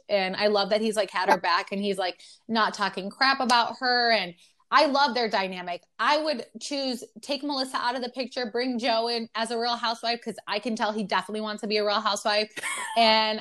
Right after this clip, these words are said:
Speaker 1: I would love that. That's, like, great T V, 'cause
Speaker 2: Yeah.
Speaker 1: Joe Gorga, you know, he's had an interview confessional from day one, <laughs> and it was like, it took over the show. So
Speaker 2: Yeah.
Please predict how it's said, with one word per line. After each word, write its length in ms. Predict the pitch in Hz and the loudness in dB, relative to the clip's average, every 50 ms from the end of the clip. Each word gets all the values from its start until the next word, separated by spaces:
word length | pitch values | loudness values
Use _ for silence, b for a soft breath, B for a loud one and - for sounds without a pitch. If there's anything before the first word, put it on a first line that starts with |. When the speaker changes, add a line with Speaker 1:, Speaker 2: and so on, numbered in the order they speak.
| - - - | -6 -4 2
Speaker 1:
I 160 | 214 220 233 | 4 6 6
would 160 | 233 247 226 202 | 6 4 2 2
love 380 | 220 214 202 202 214 185 185 170 | 2 2 4 2 2 0 -2 -6
that. 260 | 175 135 110 87 - - - | -4 -4 -4 -6 -6 -4 -2
That's, 260 | 214 226 226 226 - | -2 -2 -2 -2 -2
like, 160 | 220 202 175 | -2 -2 -2
great 320 | - 190 196 190 185 180 - | -4 -4 -4 -2 -4 -6 -8
T 180 | - 220 202 | -8 -8 -6
V, 280 | 180 208 202 - 320 - | -6 -4 -4 -4 -6 -4
'cause 440 | - 208 202 196 240 220 208 170 - - - | -4 -4 0 0 0 0 0 -2 -6 -6 -4
Speaker 2:
Yeah. 280 | 226 220 208 170 190 180 | 0 2 4 4 6 6
Speaker 1:
Joe 200 | 226 240 240 226 | 8 8 8 10
Gorga, 540 | 202 226 220 208 202 196 175 175 175 147 113 - | 10 10 8 8 8 6 4 4 2 -2 -4 0
you 120 | 208 220 | 0 0
know, 100 | 196 185 | 0 0
he's 240 | 190 202 254 269 220 233 - | 0 0 0 2 0 -2 -2
had 260 | 214 190 226 220 202 | -2 -2 -2 0 0
an 100 | 202 196 | 0 -2
interview 380 | - 208 208 208 185 180 175 170 | -2 -2 -2 -2 -2 -4 -6 -6
confessional 580 | - - 180 170 208 185 180 - 180 165 160 160 | -6 -10 -4 -2 0 0 0 -2 -4 -4 -4 -2
from 220 | - 196 190 190 | -2 -2 -2 0
day 160 | 185 175 170 | 2 2 2
one, 320 | 170 170 165 156 147 170 170 | 2 2 2 2 0 -2 -2
<laughs> 180 | 170 - - | -2 -2 0
and 240 | - 196 190 202 196 | 0 0 2 0 2
it 160 | - 214 208 | 2 2 4
was 160 | 202 208 202 | 4 4 2
like, 200 | - 170 165 - | 2 -2 -2 0
it 100 | - 196 | -2 -2
took 160 | - 214 170 180 | -2 0 2 2
over 220 | 175 175 170 170 | 2 2 2 0
the 120 | 160 180 | -2 -2
show. 340 | 185 - - 170 120 - - | -4 -2 -2 -2 0 0 -2
So 380 | 185 - - - 165 - 240 233 240 | -4 -2 0 0 2 2 0 0 -2
Speaker 2:
Yeah. 240 | 226 - - - | -2 -2 -2 -2